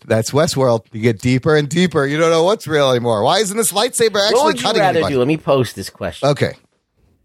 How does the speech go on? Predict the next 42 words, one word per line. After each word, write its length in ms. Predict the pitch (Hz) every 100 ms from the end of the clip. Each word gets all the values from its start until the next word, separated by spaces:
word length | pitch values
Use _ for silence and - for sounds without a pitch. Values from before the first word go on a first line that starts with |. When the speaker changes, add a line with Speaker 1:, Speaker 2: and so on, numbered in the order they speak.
| _ 104
Speaker 2:
Would 260 | 139 147
you 160 | 208 208
rather 760 | 196 185 185 156 127 120 98 - _ _ _ -
do 200 | 95 135
a 60 | 147
real 440 | 113 135 156 165
life 540 | 139 127 131 - - _
or, 180 | 101 107
like, 140 | 107 98
a, 400 | 101 90 73 - -
a 60 |
simulation, 1080 | - - 147 147 143 143 139 143 139 139 131
like, 300 | 113 92 - _ _ -
real, 260 | 107 135 -
with 240 | 113 117 104
real 320 | 107 135 127
th-, 100 | - - _
things 540 | - 104 113 131 127 -
and 260 | 104 107
that's 220 | 95 98 92
recreated 640 | 117 - 113 107 110 107
and 120 | 101
you 80 | 92
know 200 | 92 92
it's 120 | -
fake? 360 | 101 98 92 _ _ _ _ _ _ -
Or 440 | 127 131 120 113
would 180 | 113 113
you 120 | 104
rather 240 | 107 107 101
be 240 | 104 98
jacked 360 | 82 113 104 107
into 220 | 95 95
a 60 |
computer 560 | 87 92 - 98 95 90
Speaker 1:
Like 60 | 123
Speaker 2:
and 80 |
Speaker 1:
a 20 | 123
Speaker 2:
be 60 |
Speaker 1:
virtual, 540 | 117 139 - 143 131 127
Speaker 2:
complete-, 200 | -
yeah, 120 | 104